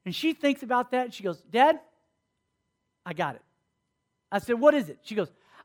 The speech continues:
"I don't think it's about age." <laughs> I said, "What?" She's thirteen. She said, "I think it's about maturity." I said, "That's a pretty good answer."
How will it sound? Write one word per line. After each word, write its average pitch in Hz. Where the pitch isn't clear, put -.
"I 311
don't 339
think 302
it's 262
about 311
age." 151
<laughs> -
I 180
said, 147
"What?" 415
She's -
thirteen. 202
She 277
said, 226
"I 247
think 294
it's 208
about 226
maturity." 233
I -
said, 196
"That's 269
a 294
pretty 370
good 196
answer." 233